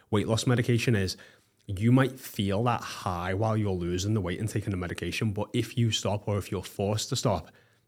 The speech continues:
and then that comes back on, you've instantly created a, a, a psychological crutch of, like, "I can't lose weight now because of a medication." And that war and battle never ends then for you.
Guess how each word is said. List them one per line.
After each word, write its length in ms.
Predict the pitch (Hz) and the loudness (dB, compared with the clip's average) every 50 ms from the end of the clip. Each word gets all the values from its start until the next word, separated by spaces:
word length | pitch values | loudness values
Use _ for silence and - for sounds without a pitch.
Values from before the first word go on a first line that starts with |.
| _ - | _ -2
and 100 | 104 104 | 0 0
then 80 | 98 | 2
that 140 | 95 - - | 0 0 -2
comes 240 | - - 98 95 92 | -2 -2 -2 -2 -2
back 220 | - 85 - - | -4 -6 -4 0
on, 180 | 113 113 107 92 | 0 0 0 2
you've 200 | 98 110 110 - - | 2 0 0 0 0
instantly 520 | - 123 123 123 - - - 147 - 127 110 | 0 2 2 2 0 0 -2 -2 -2 -2 -4
created 420 | - - 95 90 92 - 117 107 | -4 -4 -6 -6 -4 -2 -2 -2
a, 260 | 101 90 85 85 - - - - | 0 -2 -2 -6 -8 -12 -12 -10
a, 240 | 87 87 87 - - - | -10 -8 -10 -10 -10 -12
a 60 | 104 | -8
psychological 720 | - - - - 98 110 - 107 92 87 90 110 - - 107 | -6 -6 -4 -4 -4 -6 -4 -6 -6 -6 -6 -6 -6 -6 -8
crutch 440 | - - - - 113 - - - - | -8 -8 -8 -6 -6 -6 -4 -4 -4
of, 140 | 123 104 101 | -4 -2 -2
like, 240 | 98 82 80 - - - | -4 -6 -6 -8 -6 -4
"I 200 | 101 98 98 98 | -2 -2 -2 -2
can't 380 | - - - 110 98 92 - | -4 -4 -4 -2 -2 -2 -2
lose 240 | 98 98 92 87 85 | -4 -4 -4 -4 -4
weight 200 | 85 85 87 - | -6 -6 -6 -4
now 180 | 104 110 104 95 | -4 -2 -2 -2
because 500 | 82 - 107 - - - 87 82 85 - | -4 -6 -8 -8 -6 -6 -4 -4 -4 -4
of 80 | 85 90 | -4 -2
a 40 | |
medication." 680 | 87 90 85 85 95 - - 92 92 - - 131 135 127 - - - - _ _ - - | -2 -4 -4 -4 -8 -6 -6 -6 -6 -2 0 2 0 0 -2 -8 -20 -20 _ _ -8 -2
And 180 | 107 113 113 120 | 2 2 4 4
that 200 | 120 - - 95 | 4 2 0 -2
war 300 | 92 98 95 95 104 117 | -2 0 0 0 0 0
and 120 | 117 110 | 0 0
battle 240 | - 98 - - 113 | 0 -2 -2 0 2
never 240 | 123 117 104 - - | 2 2 2 0 -2
ends 300 | - 92 90 90 104 98 | -4 -6 -2 -2 -2 0
then 160 | - 110 110 107 | 0 0 0 2
for 140 | - 117 | 2 2
you. 240 | 110 113 117 107 - | 2 4 2 2 0